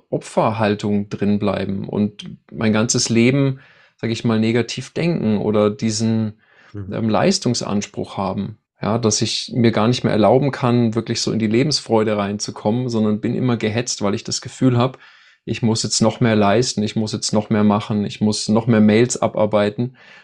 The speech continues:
Speaker 1: und ich muss der Letzte sein, der bei der Arbeit geht. Ja, das sind
Speaker 2: Mhm.
Speaker 1: innere Muster, die sich eingeschliffen haben.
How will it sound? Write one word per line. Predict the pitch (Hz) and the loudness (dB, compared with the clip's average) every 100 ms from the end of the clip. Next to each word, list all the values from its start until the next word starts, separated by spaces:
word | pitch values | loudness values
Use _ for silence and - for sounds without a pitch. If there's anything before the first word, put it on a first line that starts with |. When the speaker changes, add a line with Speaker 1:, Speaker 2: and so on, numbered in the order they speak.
| _ | _
Speaker 1:
und | - 110 | -4 -2
ich | 113 | 0
muss | 117 107 | 0 0
der | - | 2
Letzte | 107 - - 117 | 2 0 -2 0
sein, | 107 110 | 0 0
der | 107 104 | 0 -2
bei | 101 | -2
der | 95 - | -4 -4
Arbeit | 95 101 95 | -6 -6 -8
geht. | - 107 - - _ _ | -8 -8 -8 -14 _ _
Ja, | 104 107 | 0 0
das | 110 107 - | 2 2 4
sind | 117 107 | 4 4
Speaker 2:
Mhm. | 95 | 0
Speaker 1:
innere | 139 156 156 151 147 160 - - - - _ _ - | 0 2 4 2 2 0 -8 -20 -20 -20 _ _ -2
Muster, | 117 123 170 - 143 | 2 4 4 2 2
die | 127 | 0
sich | 113 117 - | -2 -4 -2
eingeschliffen | 113 135 120 - 107 - 104 | 0 0 0 -2 -4 -2 -2
haben. | 104 101 123 170 | 0 0 -2 -4